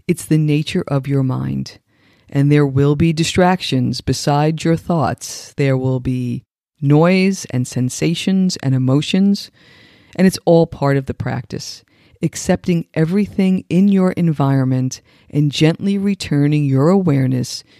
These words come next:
to your point of focus. Naming what comes up and letting it go.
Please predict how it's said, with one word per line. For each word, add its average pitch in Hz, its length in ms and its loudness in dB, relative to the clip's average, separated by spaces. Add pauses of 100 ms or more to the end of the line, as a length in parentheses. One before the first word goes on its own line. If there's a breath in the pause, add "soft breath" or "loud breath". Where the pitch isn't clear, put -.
to - 100 -6
your 151 200 0
point 147 460 -2
of 156 120 -10
focus. - 640 -10 (560)
Naming 180 460 4
what 196 240 0
comes 190 280 -2
up 147 240 0 (240)
and 127 240 -2
letting 131 280 2
it 151 100 2
go. - 460 -6